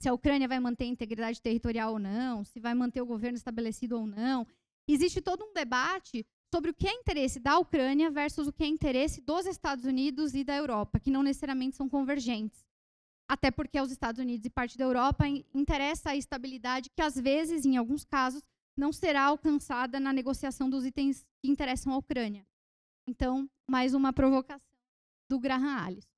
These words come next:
Ian Bremmer. Ian Bremmer vai basicamente dizer o seguinte, que em relação a essa ideia de que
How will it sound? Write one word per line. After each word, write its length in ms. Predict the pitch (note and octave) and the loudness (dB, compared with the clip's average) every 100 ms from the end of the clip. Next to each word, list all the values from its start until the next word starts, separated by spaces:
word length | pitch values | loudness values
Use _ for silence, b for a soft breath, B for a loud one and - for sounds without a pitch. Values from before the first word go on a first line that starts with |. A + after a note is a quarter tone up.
| _ _ _ _ _ _ _ - | _ _ _ _ _ _ _ 0
Ian 220 | F#4 E4 | 2 2
Bremmer. 640 | C#4+ D4 C4 A#3 G#3 G#3+ C4 | 2 0 -2 -4 -4 -6 -2
Ian 200 | D4 E4 | 0 2
Bremmer 400 | C#4+ D#4+ F#4 F4 | 4 4 4 0
vai 160 | D#4+ D#4+ | 0 2
basicamente 720 | D#4 E4 F4+ D#4 D4 D#4+ D4+ | 2 2 0 2 2 2 0
dizer 240 | D#4+ D#4+ | 0 2
o 60 | E4 | 2
seguinte, 580 | E4 C4+ C4+ A#3 A#3 A3+ | -2 -2 0 0 -2 -8
que 460 | _ C4+ C4+ B3+ C4 | _ 0 2 2 4
em 80 | |
relação 500 | D4 D#4 E4 - D#4+ | 4 4 0 0 0
a 60 | D#4 | 2
essa 180 | D#4+ F4 | 2 0
ideia 380 | C#4 C4+ B3+ A3+ | 0 2 2 0
de 160 | B3 | -2
que 460 | A#3+ - C#4 B3+ | -2 2 4 2